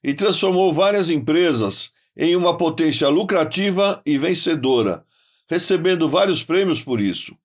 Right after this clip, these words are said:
eh, nos setores de hospitalidade e de educação. James treina C E Os, executivos e empreendedores individuais para expandir seus negócios e a si mesmos, pessoalmente e profissionalmente,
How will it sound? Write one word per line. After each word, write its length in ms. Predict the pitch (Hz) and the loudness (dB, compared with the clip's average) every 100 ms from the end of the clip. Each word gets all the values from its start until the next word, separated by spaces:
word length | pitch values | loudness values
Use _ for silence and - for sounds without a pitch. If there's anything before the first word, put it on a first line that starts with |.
| _ _ _ _ _ _ | _ _ _ _ _ _
eh, 220 | 123 131 | 0 2
nos 180 | 135 156 | 2 2
setores 440 | 160 151 165 156 | 0 0 0 0
de 100 | 127 | 0
hospitalidade 960 | 151 147 139 131 139 123 139 180 190 190 | 0 0 -2 0 0 2 2 2 2 0
e 400 | 190 175 175 170 | -2 0 2 0
de 160 | 156 170 | 2 0
educação. 800 | 160 185 - 190 - 127 113 - _ _ _ _ _ _ _ | 0 0 -2 -2 0 0 -2 -8 _ _ _ _ _ _ _
James 600 | 135 196 233 220 214 - | -4 0 2 2 0 -2
treina 340 | 185 190 180 | 0 0 2
C 200 | 160 - | 0 0
E 120 | - 165 | 2 2
Os, 340 | 196 180 131 | 4 2 2
executivos 840 | 143 165 170 139 117 202 190 160 | 0 -2 -2 -4 -4 -2 0 0
e 60 | 156 | 0
empreendedores 680 | 156 160 151 143 156 170 156 | 0 0 0 0 0 0 0
individuais 840 | 147 143 135 117 139 160 131 - - _ _ - | -2 -2 -2 0 2 2 0 -6 -12 _ _ -2
para 180 | 180 | 0
expandir 480 | 190 - 175 165 185 | 0 0 -2 0 -2
seus 300 | 156 175 185 | 0 0 0
negócios 800 | 175 143 156 180 - 220 - - - | 0 0 2 2 2 -2 -4 -8 -6
e 100 | 196 | -2
a 60 | 202 | 0
si 220 | - 247 | 0 -2
mesmos, 600 | 190 180 131 104 - - _ _ _ _ _ | 2 2 0 -4 -8 -16 _ _ _ _ _
pessoalmente 720 | - 185 - 156 143 196 214 208 | -2 0 2 2 2 0 0 -2
e 40 | |
profissionalmente, 1000 | 190 196 - 208 202 170 143 131 123 - | -2 -2 0 0 2 2 2 0 -4 -14